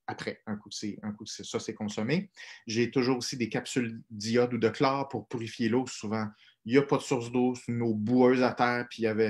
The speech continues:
un paquet de sangliers, puis d'animaux qui étaient là-dedans. C'est plein, euh, de matière fécale et de pisse et tout ça.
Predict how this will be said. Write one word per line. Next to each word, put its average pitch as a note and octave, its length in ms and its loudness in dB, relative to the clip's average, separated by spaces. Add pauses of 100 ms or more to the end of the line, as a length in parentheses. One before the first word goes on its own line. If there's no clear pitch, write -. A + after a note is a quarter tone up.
un G#2 100 -4
paquet A2+ 300 -6
de A2 60 -14
sangliers, A2 460 -4
puis A2 140 -12
d'animaux A#2 400 -2
qui A2+ 80 -6
étaient A2+ 160 -2
là-dedans. A2 540 -2
C'est G2+ 340 -8 (140)
plein, B2+ 380 -6 (140)
euh, A2 300 -2
de A2 140 -4
matière A2 420 -4
fécale A2 480 -8
et A2+ 60 0
de G#2+ 100 -4
pisse G#2+ 440 -6
et A2 100 -8
tout - 120 -20
ça. - 140 -8